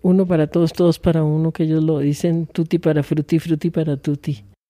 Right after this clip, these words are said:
O sea, cubrirse la espalda, pase lo que pase, ¿no? Que es un pacto entre amigos, pero también es un pacto de clase. Tú haz lo que quieras, que yo voy a estar siempre detrás de ti.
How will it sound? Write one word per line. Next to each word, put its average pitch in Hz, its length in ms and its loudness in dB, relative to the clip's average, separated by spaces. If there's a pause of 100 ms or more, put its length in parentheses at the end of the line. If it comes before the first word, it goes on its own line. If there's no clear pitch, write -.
(1040)
O 165 120 -10
sea, 170 180 2
cubrirse 180 460 0
la 170 80 -2
espalda, 170 440 0
pase 160 280 -2
lo 160 100 -2
que - 140 -8
pase, 196 340 -8
¿no? 170 180 -6
Que - 120 -12
es 160 80 -10
un 180 120 -4
pacto 180 300 -2
entre 185 200 0
amigos, 180 360 2
pero 185 140 -8
también 277 260 -4
es 277 140 -4
un 262 100 -4
pacto 262 320 -4
de 185 140 4
clase. 214 440 -2
Tú 170 140 -2
haz 180 140 0
lo 196 160 -2
que 185 100 0
quieras, 180 380 0
que 165 160 0
yo 156 100 0
voy 165 160 2
a - 20 2
estar 185 220 0
siempre 185 380 -2
detrás 165 320 -4
de 185 120 -2
ti. 202 300 0